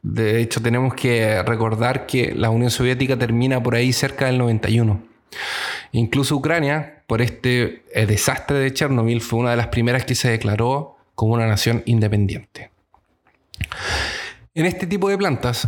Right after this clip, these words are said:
se usa material radiactivo como plutonio y uranio para generar energía. Cuando se hace pasar por una reacción, liberan bastante calor dentro de una especie de contenedor. Y alrededor de estos contenedores existe una corriente de agua.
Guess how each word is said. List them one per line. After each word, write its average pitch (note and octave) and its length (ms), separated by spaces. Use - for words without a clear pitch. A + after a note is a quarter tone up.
se - 180
usa D3 220
material C#3+ 360
radiactivo D3+ 680
como D3 220
plutonio B2+ 360
y C3+ 120
uranio B2+ 360
para G#2+ 160
generar A2+ 500
energía. A#2+ 560
Cuando B2 300
se D3 160
hace D#3 180
pasar D3 440
por C#3 140
una C#3+ 180
reacción, D3+ 720
liberan C3+ 380
bastante D3+ 420
calor D3 320
dentro C3 320
de C3+ 60
una B2 80
especie C3 340
de A#2 160
contenedor. C3+ 720
Y A#2 100
alrededor A#2+ 500
de E3 80
estos E3 220
contenedores E3 840
existe - 400
una D3 120
corriente C#3 400
de E3+ 120
agua. - 380